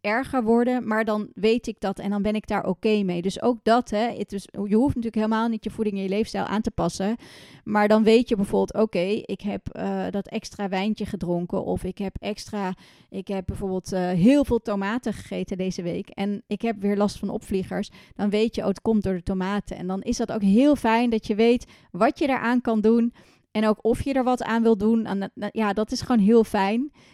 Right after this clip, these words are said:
En dat, eh, merkte ik bij haar ook. En iemand anders had heel veel last van, eh, hevig bloedverlies.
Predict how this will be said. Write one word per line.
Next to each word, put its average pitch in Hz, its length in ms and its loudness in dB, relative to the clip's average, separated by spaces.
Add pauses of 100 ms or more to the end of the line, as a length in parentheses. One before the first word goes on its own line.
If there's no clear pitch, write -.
(100)
En 208 180 -2
dat, 190 260 -4
eh, 196 160 0
merkte 196 360 -4
ik 180 100 -10
bij 180 100 -6
haar 185 220 -4
ook. 220 200 0
En 214 160 -6
iemand 254 200 0
anders 285 300 -2
had 226 120 -4
heel 233 240 0
veel 214 140 -4
last 196 240 -4
van, 185 220 -6
eh, 185 60 -4
hevig 190 380 -6
bloedverlies. 240 760 -4